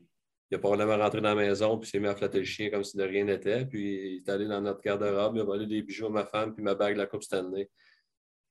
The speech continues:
Fait que là, euh, j'ai dit, « Ben voyons donc. » Fait que j'ai appelé tout de suite la sécurité de la Ligue nationale qui s'en ont occupé. Euh, ça a vraiment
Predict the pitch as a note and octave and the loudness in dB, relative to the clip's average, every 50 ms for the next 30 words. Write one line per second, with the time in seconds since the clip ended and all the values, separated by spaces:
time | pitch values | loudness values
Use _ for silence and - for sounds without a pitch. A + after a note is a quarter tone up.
0 | _ _ _ - F#2 F2+ F#2 F#2 G2 F#2 F#2 F2+ G2 G2+ G2+ G2+ G2 F#2 F#2 F2+ | _ _ _ -4 -4 -4 -2 -2 -6 -4 -2 4 4 6 6 6 4 4 2 -2
1 | F2 F2 F2+ F2 E2+ E2+ E2+ E2+ F2+ F#2 F#2+ G2+ A2 G#2+ G2+ F#2+ F2+ G2+ G2 F#2+ | -4 -6 -8 -10 -12 -12 -10 -8 -8 -4 -2 0 2 2 2 0 0 -2 -2 0
2 | G2 F#2 E2+ G2+ G2 F#2+ - A2+ A2 G#2+ G2+ - - A#2 A2+ G#2+ G#2 - - - | -2 -2 0 0 0 0 0 -2 0 0 0 -2 0 -2 0 0 0 -2 -2 -4
3 | - G#2+ G2+ F#2+ - A#2+ A2 G#2+ G2+ G#2 G#2+ A2 G#2 G2+ G2 - G2 G2 G2+ G2+ | 0 -2 -2 0 0 0 2 4 4 4 2 2 0 0 2 0 0 2 2 2
4 | G#2+ A2+ A2 - - - G#2 G2 F#2+ G2 G2 G2+ G2+ G#2 G2 - G#2 G2 - - | 2 2 0 -4 -4 -2 0 0 0 0 2 2 2 2 2 0 -2 -4 -4 -10
5 | - - A2 G#2+ G#2 G#2 G#2 G#2 G2 F#2+ F#2+ F#2+ F#2 F#2 F2+ F2+ F2 E2+ E2+ E2+ | -6 -2 0 2 2 4 4 4 4 4 2 2 2 0 0 0 -2 -2 -4 -8
6 | E2 - - F#2+ F#2 F#2 G2+ G2+ G#2 G#2+ G#2 G#2 G2+ G2+ G2+ - | -10 -8 -6 -6 -4 -2 0 0 0 0 0 0 0 -2 -4 -8